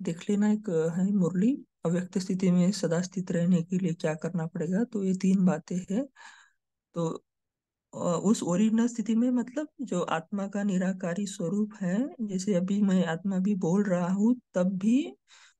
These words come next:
मेरा जो attention है, वो उसी स्वरूप में एकाग्र रहे, उसे कहा जाता है अपने original स्वरूप में सदा स्थित रहना। ऐसा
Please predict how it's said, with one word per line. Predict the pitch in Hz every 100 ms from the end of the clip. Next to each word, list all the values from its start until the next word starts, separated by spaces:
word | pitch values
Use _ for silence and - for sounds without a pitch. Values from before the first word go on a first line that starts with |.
| -
मेरा | 185 175 202 226 247 - _ _
जो | 185 185 180
attention | 185 185 202 185 220 202
है, | 185 202
वो | 254 214 220 220
उसी | 208 233
स्वरूप | 240 214 185 202 -
में | 196 226 262 262 -
एकाग्र | 165 185 180 202 214
रहे, | 170 175 190 - _ _ _ _ _ -
उसे | 180 - 208
कहा | 202 180 180
जाता | 185 160 185
है | 185 214 294 - _ _ _ _ _ _ _ _
अपने | 180 - 185
original | 170 185 190 180
स्वरूप | 185 - - -
में | 175
सदा | 180 175
स्थित | 170 180 165
रहना। | 156 160 -
ऐसा | 175 -